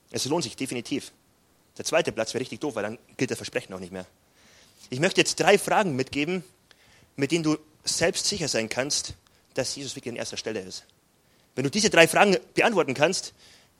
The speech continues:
gibt's dir vielleicht ein bisschen Klarheit, ob wirklich Jesus an erster Stelle ist. Weil vielleicht geht's dir manchmal wie mir, dass ich mir denk, "Ah, ist doch klar, ich hab die, die Entscheidung, das in meinem Herzen geht so,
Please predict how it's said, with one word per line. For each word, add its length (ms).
gibt's 160
dir 100
vielleicht 220
ein 20
bisschen 220
Klarheit, 400
ob 160
wirklich 220
Jesus 180
an 60
erster 240
Stelle 220
ist. 220
Weil 100
vielleicht 260
geht's 120
dir 80
manchmal 300
wie 80
mir, 340
dass 100
ich 60
mir 80
denk, 260
"Ah, 120
ist 120
doch 120
klar, 380
ich 100
hab 80
die, 220
die 120
Entscheidung, 340
das 140
in 60
meinem 120
Herzen 360
geht 160
so, 120